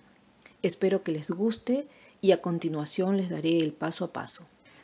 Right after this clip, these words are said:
Para hacer este tapete necesitamos un hilo de algodón, eh, una aguja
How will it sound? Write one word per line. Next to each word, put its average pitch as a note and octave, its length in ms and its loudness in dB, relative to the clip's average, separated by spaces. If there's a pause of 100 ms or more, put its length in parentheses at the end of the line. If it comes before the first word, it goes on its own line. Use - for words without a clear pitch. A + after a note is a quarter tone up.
(100)
Para G#3+ 160 0
hacer C#4 180 0
este - 200 -6
tapete G#3 540 -2
necesitamos G3 800 -4
un F3+ 120 -2
hilo F3+ 200 -2
de F3+ 100 -2
algodón, D#3+ 500 -4 (1300)
eh, E3+ 560 -4 (200)
una A3 360 4
aguja F#3+ 720 -4